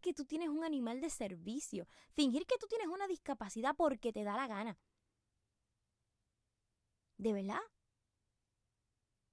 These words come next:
Pasa por los problemas por los que paso yo, te invito.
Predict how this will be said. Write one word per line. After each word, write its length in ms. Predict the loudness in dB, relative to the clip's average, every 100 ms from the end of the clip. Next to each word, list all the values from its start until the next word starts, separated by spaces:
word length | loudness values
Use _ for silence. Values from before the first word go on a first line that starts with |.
| _ _ _ _ _
Pasa 340 | 0 0 0 0
por 140 | 2
los 140 | 0 0
problemas 400 | 0 0 0 -4
por 120 | -4
los 120 | -4
que 120 | -6
paso 280 | -6 -6 -4
yo, 180 | -4 -4
te 80 | -2
invito. 480 | -2 -4 -6 -8